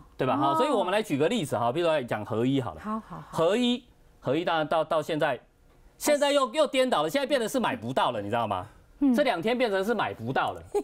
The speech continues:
Speaker 2: 为涨停板。
Speaker 1: 不是，不是，涨停板之外，它每二十分钟戳一次，你还买不到，你知道吗？
Speaker 2: 哦，因为它分盘交易了啦。
Speaker 1: 对，对，所以现在变买不到。好，那我们先不要讲买不到这部分，
Speaker 2: 嗯。
Speaker 1: 我们先讲这里哈，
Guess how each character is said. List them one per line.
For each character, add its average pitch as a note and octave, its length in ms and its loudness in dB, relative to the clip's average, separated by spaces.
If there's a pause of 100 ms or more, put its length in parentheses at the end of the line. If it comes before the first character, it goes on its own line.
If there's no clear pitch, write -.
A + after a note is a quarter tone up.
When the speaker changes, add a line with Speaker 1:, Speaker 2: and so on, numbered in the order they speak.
Speaker 2:
为 E4+ 180 -2
涨 - 280 -16
停 G3+ 120 -8 (120)
板。 - 220 -20 (460)
Speaker 1:
不 G#3+ 80 4
是， A#3+ 100 4
不 G3 80 -4
是， G3 240 2
涨 E3+ 200 -2
停 A3 140 0
板 G#3 160 0
之 F#3 120 -2
外， A3+ 160 2
它 A#3+ 180 -4
每 F#3 180 -2
二 A3+ 140 4
十 F3+ 160 -4
分 G3+ 140 0
钟 G#3+ 200 0 (540)
戳 A3+ 260 2
一 F3+ 120 0
次， G3 160 -2
你 C3+ 80 0
还 C#3 120 -2
买 B2 160 -2
不 G2+ 200 -10
到， C#3+ 140 0
你 G#2 60 -4
知 D4+ 60 2
道 D4+ 100 6
吗？ C#4 40 0
Speaker 2:
哦， C#4 60 -4
因 E4 100 -4
为 E4+ 60 -4
它 E4 100 0
分 F4 200 0
盘 B3 200 0
交 C4+ 240 0
易 C4+ 160 0
了 E3+ 140 -6
啦。 D#3 220 -8
Speaker 1:
对， G3 240 4
对， E3+ 220 2
所 C4 100 -2
以 C4+ 100 0
现 C4 120 -2
在 C4 80 -2
变 A#3+ 140 2
买 C#3+ 120 0
不 B2+ 80 -6
到。 F3 140 2
好， G3+ 100 2
那 B3+ 120 0
我 F3+ 40 -2
们 D#3+ 80 -4
先 G#3+ 160 -4
不 G3 60 0
要 F3+ 100 2
讲 D#3 140 0
买 A2+ 100 0
不 A2 120 -4
到 C3 160 2
这 B2+ 60 -4
部 A#2+ 80 2
分， - 20 2
Speaker 2:
嗯。 C#3 100 -2
Speaker 1:
我 G3+ 60 0
们 G#3+ 80 0
先 A#3+ 160 0
讲 D#3+ 160 0
这 E3+ 140 0
里 F#2+ 120 -6
哈， F2 180 -4